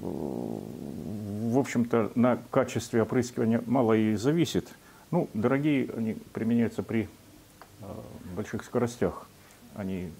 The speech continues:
выдерживают большое давление, и поэтому, э, а при больших скоростях нужен большой вылив. Чтобы получить большой вылив, значит, надо дать больше давления.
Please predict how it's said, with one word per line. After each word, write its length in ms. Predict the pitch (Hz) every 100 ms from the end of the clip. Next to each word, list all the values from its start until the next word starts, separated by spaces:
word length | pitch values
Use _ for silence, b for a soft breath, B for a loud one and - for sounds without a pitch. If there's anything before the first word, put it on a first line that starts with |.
| 92
выдерживают 480 | 101 104 101 104 92 - - - - 110
большое 280 | 107 113
давление, 540 | 107 160 208 185 143 -
и 300 | 123 117 101 95 95 -
поэтому, 440 | 117 120 117 110 - B B B B B B B -
э, 40 | 98 98 113 107 - - 65 57 60 58 - - - - - 143 151 - - - B B B B B B - - - - - - - - - - - - - - - - - - - - -
а 100 | 120
при 160 | - 123
больших 340 | 127 - 123
скоростях 440 | - 139 - 170
нужен 240 | 131 117 113
большой 260 | 120 135
вылив. 380 | 107 92 87 - - - -
Чтобы 160 | - 120
получить 320 | 123 123 127
большой 280 | 131 - 151
вылив, 260 | 151 104
значит, 240 | 113 110 135
надо 160 | 120
дать 160 | 110 110
больше 280 | 110 104 110
давления. 420 | 107 90 104